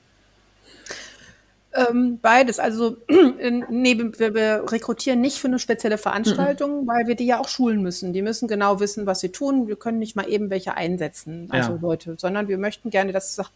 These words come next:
Speaker 1: ist das, was die Annette sagt, wir haben Studierende mit Werkverträgen an uns gebunden und die kriegen erstmal,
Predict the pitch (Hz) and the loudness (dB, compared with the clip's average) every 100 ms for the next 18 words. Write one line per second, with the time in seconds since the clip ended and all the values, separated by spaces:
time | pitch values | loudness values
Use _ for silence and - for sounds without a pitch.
0 | - - 196 202 - 190 185 190 190 226 | -18 -10 -8 -8 -4 -2 -2 -2 -2 -2
1 | - 202 202 196 _ _ _ - 202 185 | -2 -2 -2 -6 _ _ _ -10 -6 -2
2 | 185 226 247 208 196 165 156 - 226 - | 2 2 2 0 0 0 0 -2 -6 -4
3 | 233 226 240 - 220 220 233 233 - - | -2 -2 -2 -4 -6 -4 -2 -2 -4 -8
4 | - 190 233 240 247 233 233 - - - | -6 0 2 2 0 -4 -6 -14 -18 -18
5 | - - 196 202 196 - 196 180 180 208 | -10 -4 -2 -2 -4 0 0 0 -2 0
6 | 202 214 214 | 4 4 2